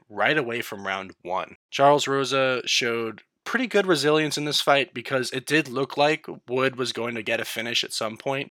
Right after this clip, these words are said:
and that never happened. He never gave up. He continued to fight, even though for three straight rounds, Charles Rosa really just kinda got pummeled. Nathaniel Wood's leg kicks were frequent.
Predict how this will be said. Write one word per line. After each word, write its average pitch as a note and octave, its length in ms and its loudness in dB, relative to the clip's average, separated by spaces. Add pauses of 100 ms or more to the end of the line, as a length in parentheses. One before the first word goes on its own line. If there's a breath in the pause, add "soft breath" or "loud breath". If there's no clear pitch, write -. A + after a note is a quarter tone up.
and B2+ 140 -2
that C3 140 4
never B2 240 2
happened. F#2 420 2
He B2 80 -6
never B2 240 -4
gave A#2 300 -6
up. A2+ 200 -4
He A#2+ 60 -8
continued A#2+ 540 -6
to B2+ 200 0
fight, A#2+ 540 0 (140)
even B2+ 320 2
though B2 400 2 (100)
for A2 320 -4
three C3 360 -4
straight A#2+ 360 4
rounds, A#2 460 -2
Charles A#2+ 400 0
Rosa A2 260 -4
really A2+ 280 -8
just A2 180 -6
kinda A2 240 -6
got - 240 -2
pummeled. D3+ 460 0 (120)
Nathaniel D3 500 0
Wood's C3 440 -2
leg A#2 320 -4
kicks - 420 -4
were G#2+ 300 -8
frequent. E3 560 -4